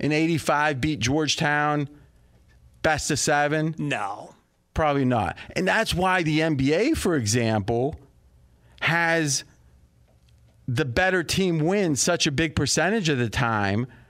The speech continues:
Speaker 1: because it's best of seven. Yeah, you gotta beat 'em four of seven. Now, in baseball, you're saying, "Well, R J, you got best of seven there too, so shouldn't the favorites win a lot?" For whatever reason, luck plays a bigger role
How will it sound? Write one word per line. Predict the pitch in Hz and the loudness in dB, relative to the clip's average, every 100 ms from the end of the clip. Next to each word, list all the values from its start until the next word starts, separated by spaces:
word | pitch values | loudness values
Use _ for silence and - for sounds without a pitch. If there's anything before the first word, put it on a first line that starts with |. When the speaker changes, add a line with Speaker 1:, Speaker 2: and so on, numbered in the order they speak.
| - - - | -20 -20 -6
Speaker 1:
because | 147 - 165 165 160 131 - - _ _ | -4 0 2 2 2 -2 -8 -16 _ _
it's | - 156 | -4 -2
best | - 175 156 | 0 0 0
of | 165 | 0
seven. | 202 214 220 120 87 - - | 2 2 0 -2 -4 -8 -4
Yeah, | 156 | -2
you | 151 | 0
gotta | 175 190 | 2 0
beat | 156 175 | 0 -2
'em | 175 143 | -2 -4
four | - 208 196 185 185 | -2 0 2 2 2
of | 165 170 139 | 2 0 0
seven. | - 202 202 127 90 - - | 0 2 2 0 -4 -8 -2
Now, | 156 | 0
in | 143 | 0
baseball, | 175 220 285 - 180 165 | 0 0 0 0 0 0
you're | 160 | 0
saying, | 147 165 151 135 - - | 0 0 -2 -4 -10 -6
"Well, | 151 | -2
R | 196 | 0
J, | 233 170 | 0 0
you | 156 | 0
got | 175 151 | 0 0
best | 165 - | 0 0
of | |
seven | - 165 156 | 0 0 0
there | 156 151 | 0 0
too, | - 339 | 0 0
so | - 147 | 0 0
shouldn't | 123 180 175 | 0 0 0
the | 156 | -2
favorites | - 170 156 - | -2 -2 -2 -2
win | 170 185 | -2 0
a | |
lot?" | 185 147 - - - - - - | 0 0 -2 -8 -20 -20 -20 -10
For | - 147 | -4 0
whatever | 151 170 190 247 | 2 2 0 0
reason, | 214 254 240 139 131 120 117 - - _ _ _ _ _ - - | 2 2 2 2 0 0 -4 -10 -20 _ _ _ _ _ -20 -6
luck | 131 143 175 190 - | -2 0 0 -2 -2
plays | 185 175 160 | 0 0 -2
a | |
bigger | 139 156 165 180 | -2 -2 0 0
role | 147 123 110 110 139 | 0 2 2 0 -2